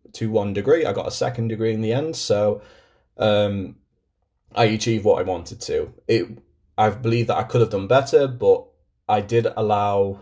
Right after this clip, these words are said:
other things to take effect, which I didn't realise until nearing the end of my course that I did.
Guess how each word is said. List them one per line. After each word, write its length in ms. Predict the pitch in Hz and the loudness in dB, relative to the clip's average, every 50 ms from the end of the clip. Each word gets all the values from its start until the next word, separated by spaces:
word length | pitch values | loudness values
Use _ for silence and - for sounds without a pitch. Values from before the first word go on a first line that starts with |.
| - _ - | -18 _ -2
other 280 | - 107 104 95 98 95 | 0 0 0 0 -2 -4
things 420 | - 98 92 90 90 87 - - | -2 -2 -2 -2 -4 -8 -10 -14
to 140 | - - - | -16 -16 -10
take 300 | - 107 95 92 - - | -6 -4 -2 -2 -4 -6
effect, 460 | - - - 151 143 - - - - | -10 -4 0 0 0 0 -2 -4 -4
which 200 | 113 104 - - | -2 -2 -2 -2
I 80 | 101 101 | -4 -2
didn't 240 | 107 104 107 98 | -2 -2 -2 -2
realise 340 | 95 98 98 95 98 98 92 | 0 0 0 0 -2 -4 -4
until 320 | 95 92 - - 92 92 95 | -6 -6 -4 -2 -2 -2 -2
nearing 280 | 95 92 87 87 85 | -2 -4 -6 -6 -6
the 100 | 90 92 | -4 -2
end 160 | 110 117 113 | 0 0 0
of 80 | 117 117 | -2 -2
my 100 | 113 107 | -2 -2
course 380 | 104 - 107 104 107 101 - - | 0 2 4 4 4 2 0 -4
that 120 | 101 90 | -6 -6
I 80 | 82 92 | -6 -6
did. 360 | - - 92 85 82 - | -4 -2 -2 -2 -4 -6